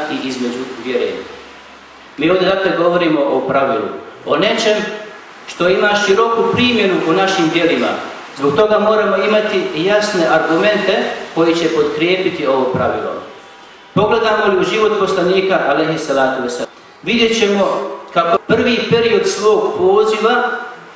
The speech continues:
proveo upravo u izgradnji imana. Proveo je u jačanju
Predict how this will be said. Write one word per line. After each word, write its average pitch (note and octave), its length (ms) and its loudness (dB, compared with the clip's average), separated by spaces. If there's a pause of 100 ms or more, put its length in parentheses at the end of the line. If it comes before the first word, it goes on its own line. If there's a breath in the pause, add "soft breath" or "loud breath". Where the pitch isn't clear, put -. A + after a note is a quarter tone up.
(320)
proveo G3+ 600 2
upravo F#3+ 640 2 (580)
u D#3 120 2
izgradnji D#3+ 600 0 (120)
imana. B2 460 -2 (1040)
Proveo A#3+ 460 4
je A3 300 0
u - 40 2
jačanju A#3 720 0